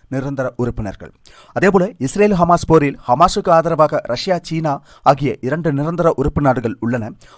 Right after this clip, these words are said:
மறுபுறத்தில், இஸ்ரேலுக்கு ஆதரவாக மற்ற மூன்று உறுப்பு நாடுகளான அமெரிக்காவும் பிரிட்டனும் பிரான்சும் உள்ளன. இவ்வாறு உலகில் நடக்கக்கூடிய பிரச்சனைகள் அனைத்திலும் ஐநா பாதுகாப்பு சபையின் நிரந்தர உறுப்பினர்களாக உள்ள நாடுகள்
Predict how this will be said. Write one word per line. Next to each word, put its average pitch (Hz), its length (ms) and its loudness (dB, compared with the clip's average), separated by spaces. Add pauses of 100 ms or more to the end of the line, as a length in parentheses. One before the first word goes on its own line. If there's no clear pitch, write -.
மறுபுறத்தில், 147 680 2
இஸ்ரேலுக்கு 190 460 -6
ஆதரவாக 151 560 2
மற்ற 120 260 -2
மூன்று 156 300 -4
உறுப்பு 143 260 -2
நாடுகளான 120 540 -2
அமெரிக்காவும் 120 580 -4 (280)
பிரிட்டனும் 127 440 -2 (100)
பிரான்சும் 131 440 -2
உள்ளன. 85 300 -14 (380)
இவ்வாறு 139 360 6
உலகில் 170 300 0
நடக்கக்கூடிய 165 580 -2
பிரச்சனைகள் 160 540 -4 (100)
அனைத்திலும் 151 520 -2 (260)
ஐநா 147 220 0
பாதுகாப்பு 170 480 2
சபையின் 147 460 -4
நிரந்தர 160 500 -4
உறுப்பினர்களாக 147 720 -2
உள்ள 131 200 0
நாடுகள் 120 440 -4